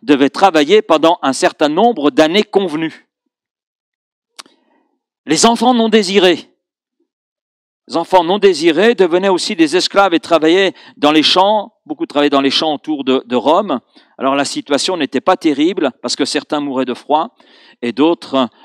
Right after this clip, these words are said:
étaient parfois dévorés par des bêtes sauvages. Mais d'autres enfants, parmi les enfants non désirés, eh bien, étaient utilisés dans la prostitution.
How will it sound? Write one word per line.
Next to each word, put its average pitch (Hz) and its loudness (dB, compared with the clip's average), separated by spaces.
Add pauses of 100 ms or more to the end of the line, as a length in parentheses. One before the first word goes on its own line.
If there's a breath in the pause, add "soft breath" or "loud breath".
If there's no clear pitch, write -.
(120)
étaient 147 0
parfois 139 -4
dévorés 131 0
par 127 -4
des 123 -6
bêtes 127 -4
sauvages. 110 -8 (880)
Mais 135 -4
d'autres 185 2
enfants, 175 -2 (840)
parmi 135 0
les 151 0
enfants 147 0
non 165 -4
désirés, 143 0 (800 soft breath)
eh 139 2
bien, 151 0
étaient 151 0
utilisés 139 -2
dans 139 -2
la 127 -2
prostitution. - -14